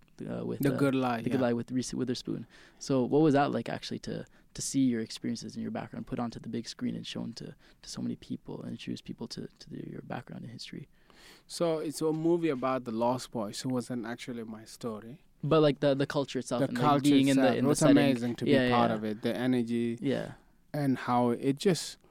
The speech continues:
Speaker 2: brought us back and also set us forward.
Speaker 1: Mm-hmm.
Speaker 2: Mm.
Speaker 1: Wow. And moving on towards the future, do you think there's any possibility of you taking on an acting job again or being in any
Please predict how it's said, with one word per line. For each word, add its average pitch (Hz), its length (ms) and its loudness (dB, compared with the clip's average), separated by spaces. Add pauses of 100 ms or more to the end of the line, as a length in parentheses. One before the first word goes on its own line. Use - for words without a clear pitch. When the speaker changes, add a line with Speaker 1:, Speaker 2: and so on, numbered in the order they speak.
(220)
Speaker 2:
brought 135 280 2
us 117 160 -4
back 113 360 -4 (920)
and 135 120 0
also 131 280 0
set - 320 -4
us 107 160 -10
forward. 107 360 -10 (220)
Speaker 1:
Mm-hmm. 120 160 -2 (280)
Speaker 2:
Mm. 98 120 -10 (640)
Speaker 1:
Wow. - 80 -18 (800)
And 127 340 0 (580)
moving 139 300 4
on 131 140 0
towards 127 260 -4
the - 60 -12
future, 135 340 0
do 123 80 -2
you 123 40 0
think 127 140 0
there's 127 120 0
any 127 140 2
possibility 127 560 -2
of 123 60 0
you 127 120 2
taking 127 320 -6
on 120 120 -2
an 120 100 -2
acting 131 380 -4
job 123 220 -2
again 123 380 -2
or 113 80 -6
being 117 180 -8
in 120 80 -6
any 120 220 -4